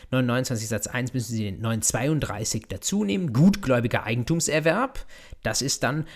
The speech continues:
was eben dann im Nachhinein zu prüfen ist. Und dann müssen Sie sich fragen, ob der C, ob der gutgläubig war mit Blick auf die Berechtigung des B. Und hier greift jetzt der hundertzweiundvierzig Absatz zwei ein.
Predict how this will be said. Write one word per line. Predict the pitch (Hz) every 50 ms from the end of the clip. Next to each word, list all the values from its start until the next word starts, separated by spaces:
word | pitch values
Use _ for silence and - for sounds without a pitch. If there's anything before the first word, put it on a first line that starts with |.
| - _
was | - 131 120 -
eben | - 139 120 117
dann | 107 107 104
im | 98 98
Nachhinein | 98 98 113 - 139 110 90 71 76
zu | - -
prüfen | - - 117 107 107 - -
ist. | - 247 233 - -
Und | - 117
dann | 110 117 120 - - - - -
müssen | 156 156 156 196
Sie | 175 160
sich | -
fragen, | - - - - - 127 165 180 180 - - - - _
ob | 147 156 156 - - - - - - - - -
der | - 135 123 117 - - -
C, | - - - - 190 165 156 170 196 208 -
ob | - - -
der | 170 147
gutgläubig | 127 143 233 269 - - - 104 92 92 101 - - -
war | - 92 90 - 92 214 220 220 - - -
mit | - 139 127 -
Blick | - 143 160 160 -
auf | 127 131 123
die | - 127
Berechtigung | 107 - 107 - - 113 - - - 110 - 113 113 117 117 -
des | - 139 - -
B. | - - 110 95 82 - - _ _ _ _ _ _ _ _ _ _ _ _ - - - - - - - -
Und | - 143 -
hier | - - 285 - -
greift | - - 120 143 151 - 143
jetzt | 135 - -
der | 117
hundertzweiundvierzig | 120 123 - - - - 104 113 113 - 117 - - -
Absatz | - - - - - -
zwei | - - - - 101 -
ein. | - 113 98 90 78 - -